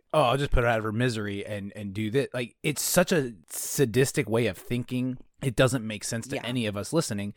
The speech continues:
Speaker 1: but that's what's crazy about that is in his own brain, I'm sure it made sense, like, "Oh, well, I'll just put her out of her misery," you know, like, "Just end this."
Speaker 2: Yeah, he's
Speaker 1: It
Speaker 2: a
Speaker 1: wasn't
Speaker 2: monster.
Speaker 1: Right. It wasn't about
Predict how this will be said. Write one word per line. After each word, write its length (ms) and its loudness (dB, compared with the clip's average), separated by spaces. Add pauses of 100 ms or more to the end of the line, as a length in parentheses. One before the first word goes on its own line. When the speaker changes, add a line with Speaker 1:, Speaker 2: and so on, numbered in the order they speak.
Speaker 1:
but 320 4 (140)
that's 320 2
what's 200 2
crazy 460 2
about 240 -2
that 160 0
is 140 -4
in 180 -4
his 400 2
own 300 2
brain, 260 4
I'm 160 -4
sure 240 0
it 80 -2
made 160 -4
sense, 220 -4
like, 180 -2
"Oh, 240 4
well, 200 -4
I'll 40 -2
just 160 -8
put 140 -2
her 40 -2
out 120 -2
of 60 -2
her 80 2
misery," 380 0
you 120 -6
know, 160 -4
like, 160 -4 (260)
"Just 200 -10
end 220 -4
this." 300 -2
Speaker 2:
Yeah, 160 2
he's 160 -2
Speaker 1:
It 40 2
Speaker 2:
a 20 4
Speaker 1:
wasn't 260 6
Speaker 2:
monster. 560 -2
Speaker 1:
Right. 340 4
It 80 2
wasn't 260 4
about 340 0